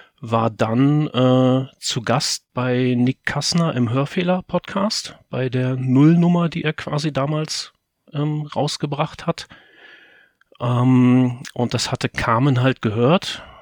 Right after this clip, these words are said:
Und, ähm, für sie war dann klar, dass sie dann mal Kontakt zu mir aufnimmt. Ähm,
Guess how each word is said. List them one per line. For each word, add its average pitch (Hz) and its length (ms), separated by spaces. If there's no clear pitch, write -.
Und, 135 680
ähm, 135 320
für - 260
sie 117 220
war 139 140
dann 135 180
klar, 143 640
dass - 180
sie 123 380
dann 107 140
mal 110 200
Kontakt - 440
zu - 140
mir 170 240
aufnimmt. 202 480
Ähm, 123 600